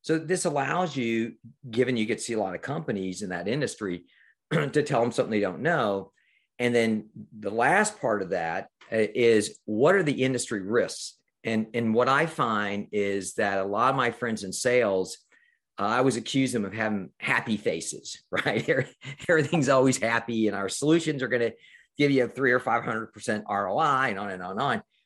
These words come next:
Well, what are the risks out there? So what are the dis-, disruptors and how can you help them mitigate the risk? You're never gonna re-, you're never gonna get rid of the risk, but you, you manage the risk. How can you help them mitigate the risk? How,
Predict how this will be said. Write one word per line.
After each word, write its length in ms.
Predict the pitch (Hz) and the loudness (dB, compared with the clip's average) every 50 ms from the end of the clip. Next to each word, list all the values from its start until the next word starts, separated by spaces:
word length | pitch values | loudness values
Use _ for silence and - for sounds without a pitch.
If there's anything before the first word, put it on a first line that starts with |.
| _ _ _ _ - | _ _ _ _ 0
Well, 260 | - 175 180 180 180 | 2 2 4 2 2
what 220 | - 165 185 220 247 | 2 2 4 6 6
are 60 | 269 | 6
the 80 | 254 208 | 4 4
risks 340 | 147 143 156 170 - - - | 4 4 4 2 2 2 -2
out 220 | 104 82 - - | -2 -2 -4 -6
there? 160 | - 71 58 | -10 -10 -10
So 80 | - 98 | -6 -2
what 140 | 117 151 185 | 0 0 2
are 80 | 196 | 2
the 100 | 170 160 | 0 0
dis-, 260 | 131 135 123 113 - _ - | 0 0 -2 -2 -4 _ -8
disruptors 800 | 123 110 - - 113 131 147 - - - 104 90 90 92 - - | -6 -6 -4 0 2 2 2 2 0 -2 -2 -2 -2 -4 -6 -4
and 100 | - 117 | -4 -4
how 220 | - 117 131 156 170 | -2 0 0 -2 -2
can 180 | 165 151 143 | -2 -6 -6
you 160 | 139 131 117 101 | -6 -6 -8 -8
help 340 | - 135 120 143 156 147 - | -4 -2 -2 -2 -2 -4 -4
them 380 | - 117 107 104 101 104 104 _ _ _ _ _ _ _ _ _ _ - | -4 -2 -2 -2 -2 -4 -6 _ _ _ _ _ _ _ _ _ _ -4
mitigate 640 | 110 117 139 151 156 156 131 123 107 92 87 - - _ _ _ _ _ _ _ - | -2 2 4 4 4 4 4 2 2 2 0 -4 -14 _ _ _ _ _ _ _ -4
the 80 | 110 98 | -4 -4
risk? 320 | 87 85 67 - - - - | -4 -4 -8 -10 -12 -14 -4
You're 160 | 117 135 156 | 0 2 4
never 160 | 175 202 196 | 4 4 4
gonna 160 | 175 165 139 127 | 4 2 2 2
re-, 200 | 120 117 113 - - | 0 -2 -4 -8 -2
you're 160 | 143 139 151 | 0 2 2
never 200 | 196 208 175 147 | 2 2 2 2
gonna 140 | 123 123 104 | 0 0 0
get 120 | 87 - - | -2 -4 -8
rid 280 | 101 98 117 117 123 | -4 -2 0 2 2
of 60 | 127 | 2
the 100 | 139 147 | 2 2
risk, 320 | 143 147 143 151 147 - - _ _ _ _ _ _ _ - | 2 4 2 2 2 -2 -12 _ _ _ _ _ _ _ -4
but 180 | 127 120 - | -4 -4 -2
you, 140 | 127 117 - - | -4 -8 -6 -2
you 160 | 110 113 113 | -2 0 2
manage 440 | 110 123 127 135 131 123 110 - 98 | 4 4 4 4 4 2 0 -2 -4
the 40 | |
risk. 180 | 95 78 - - | -6 -6 -6 -6
How 160 | - 107 117 120 | -2 -2 -2 -2
can 180 | - 143 123 | -2 -4 -4
you 60 | 110 117 | -2 -2
help 160 | 110 110 - | -2 -2 -2
them 180 | 107 98 98 101 | -4 -4 -2 -2
mitigate 400 | 104 95 98 85 95 92 87 - | -2 -2 -2 -2 -2 -4 -4 -6
the 80 | 87 | -8
risk? 320 | 87 95 98 82 - - - | -6 -4 -4 -4 -4 -6 -6
How, 240 | 95 98 104 98 | -2 -2 -2 -2